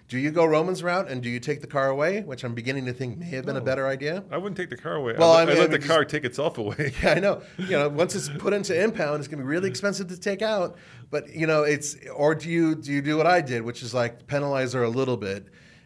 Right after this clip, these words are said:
Speaker 1: You know, it's, it's a curious thing. I, I'm still really angry about this whole thing because it's a safety issue with having crap wipers.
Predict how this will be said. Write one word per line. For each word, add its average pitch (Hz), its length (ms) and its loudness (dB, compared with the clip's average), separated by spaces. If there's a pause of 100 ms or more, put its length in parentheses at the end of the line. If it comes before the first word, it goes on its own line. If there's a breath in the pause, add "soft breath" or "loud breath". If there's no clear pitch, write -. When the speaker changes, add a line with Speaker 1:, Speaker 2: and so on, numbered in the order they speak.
Speaker 1:
You 117 140 -6
know, 113 220 -4
it's, 139 260 -4
it's 190 240 -6
a 202 60 -8
curious 220 520 2
thing. 151 240 -2
I, 151 140 -4 (100)
I'm 151 140 -4
still 214 280 -4
really 160 360 -2
angry 123 320 -4
about 110 240 -4
this 110 120 -12
whole 113 140 -6
thing 104 220 -8
because 120 280 -10
it's 120 120 -12
a 123 40 -10
safety 185 480 -2
issue 113 240 -8
with 107 140 -12
having 120 280 -8
crap 135 360 -4
wipers. 117 600 -8